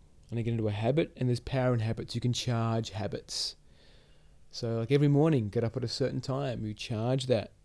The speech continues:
You wire your neurons, you wire your body to be a certain way.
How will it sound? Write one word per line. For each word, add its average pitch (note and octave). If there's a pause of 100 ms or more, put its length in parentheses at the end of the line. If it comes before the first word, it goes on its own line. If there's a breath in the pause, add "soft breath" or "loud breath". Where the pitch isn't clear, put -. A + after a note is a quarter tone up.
(220)
You A#2
wire A2
your B2
neurons, A#2
you G#2+
wire G2+
your A2
body G2+
to G#2
be G2+
a G#2+
certain A2+
way. G#2